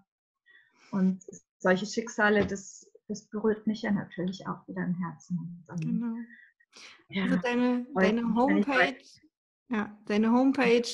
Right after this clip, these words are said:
Speaker 2: deine Facebook-Gruppe und sonstige Kontakte, die du gerne noch hättest, äh, <laughs>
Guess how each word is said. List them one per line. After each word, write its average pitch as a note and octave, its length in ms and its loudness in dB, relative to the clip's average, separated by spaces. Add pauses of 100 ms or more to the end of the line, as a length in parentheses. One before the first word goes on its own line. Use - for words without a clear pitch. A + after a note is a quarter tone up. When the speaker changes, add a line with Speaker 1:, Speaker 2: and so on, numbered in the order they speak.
Speaker 2:
deine G#3 420 2
Facebook-Gruppe A3+ 1200 0
und G#3+ 460 4
sonstige A#3+ 500 2
Kontakte, A#3 480 2
die A3 140 0
du A3+ 120 2
gerne A3 240 6
noch A3 320 4
hättest, B3 560 0
äh, A#3+ 380 4
<laughs> E4+ 920 2